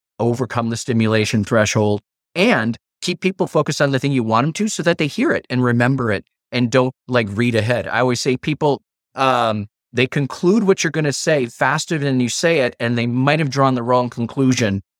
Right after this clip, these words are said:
if you put everything up on the slide at one time. And, and then the third thing I would say is actually get them to write something down, get them to draw something along. I, Victor mentioned, I annotate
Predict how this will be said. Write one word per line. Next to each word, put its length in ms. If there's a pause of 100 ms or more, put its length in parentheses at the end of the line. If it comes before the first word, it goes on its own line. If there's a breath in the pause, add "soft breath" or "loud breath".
(280)
if 180
you 100
put 220
everything 440
up 260
on 140
the 80
slide 360
at 120
one 260
time. 380 (520 soft breath)
And, 360
and 120
then 120
the 100
third 220
thing 160
I 60
would 140
say 280
is 200
actually 540 (480)
get 200
them 160
to 100
write 260
something 300
down, 240
get 220
them 180
to 80
draw 300
something 420
along. 480
I, 340 (280)
Victor 360
mentioned, 400
I 120
annotate 600